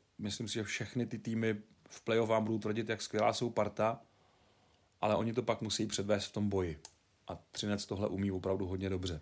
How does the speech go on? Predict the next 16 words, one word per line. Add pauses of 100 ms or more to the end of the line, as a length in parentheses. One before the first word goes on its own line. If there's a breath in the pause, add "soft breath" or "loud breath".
(100)
Takže
Martin
Růžička
je
pro
mě, (1300 soft breath)
eh,
číslo
jedna, (640 loud breath)
eh, (500)
příběh
číslo
jedna
v
tomhle
finále.